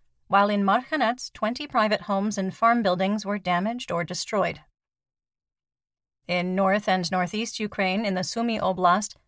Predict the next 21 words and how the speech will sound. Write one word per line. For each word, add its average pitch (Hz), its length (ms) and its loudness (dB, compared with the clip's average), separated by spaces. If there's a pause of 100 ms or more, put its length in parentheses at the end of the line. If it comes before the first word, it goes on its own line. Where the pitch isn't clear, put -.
(200)
fifty-two 262 680 -4
artillery 208 560 2
shells 196 340 0
and 180 240 -2
mortars 196 400 2
struck 202 320 -2
the 220 80 0
hromadas 190 680 2
of 170 100 -4
Esmen, 208 500 0 (240)
Snop 208 320 0
Novhorod, 214 680 2 (300)
Krasnopilia, 214 840 0
and 208 240 -2
Yunakivka. 175 800 -4 (800)
Esmen 208 400 2
was 190 160 2
hit 196 160 -2
by 180 160 -2
thirty-two 208 600 -4
mortars, 180 500 -2